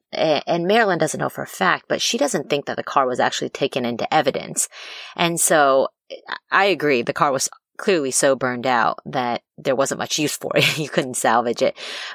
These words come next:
But she doesn't think that it was taken in as evidence and maybe thoroughly searched. And that was an interesting note because we asked her about her mom's missing wedding ring.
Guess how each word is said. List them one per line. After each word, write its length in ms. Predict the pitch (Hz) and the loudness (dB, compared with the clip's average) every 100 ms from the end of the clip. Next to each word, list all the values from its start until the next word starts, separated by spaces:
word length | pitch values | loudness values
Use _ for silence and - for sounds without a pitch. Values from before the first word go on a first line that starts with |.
| - | 0
But 240 | 135 - - | 2 2 -4
she 500 | - - 208 190 185 | -2 0 2 4 2
doesn't 320 | 165 208 220 175 | 2 2 2 0
think 200 | 165 160 | -2 0
that 120 | 131 | 0
it 80 | 92 | 2
was 140 | 131 | -2
taken 440 | - 185 185 156 | -2 -2 0 -2
in 180 | 120 143 | -2 -2
as 160 | 123 113 | -4 -2
evidence 600 | - 139 135 120 123 - - | -2 0 0 -2 -4 -8 -6
and 260 | 143 123 | -6 -2
maybe 220 | 131 139 | 0 -2
thoroughly 480 | 127 - 131 120 117 | -2 -2 -2 -2 -4
searched. 540 | - - 156 - - - - - - - - - | -2 2 2 0 -8 -8 -14 -16 -16 -16 -18 -2
And 200 | 220 185 180 | -2 -2 2
that 240 | 269 403 | 2 4
was 200 | 403 254 | 2 4
an 100 | 190 | 2
interesting 920 | 160 175 170 - 156 - 156 131 127 - _ | 2 0 0 0 -2 0 -2 -2 -4 -10 _
note 380 | 190 185 185 - | -2 2 4 4
because 240 | 151 170 | 2 0
we 120 | 170 - | 0 0
asked 380 | 220 277 - | 0 -2 -2
her 180 | 147 120 - | 0 2 0
about 380 | 120 123 120 | 2 4 4
her 140 | - 156 | 2 -4
mom's 440 | 123 107 120 - | 0 0 0 -4
missing 340 | 113 107 190 196 | -4 -4 -4 -2
wedding 300 | 269 240 135 | 0 0 -2
ring. 340 | - - - | -6 -6 -8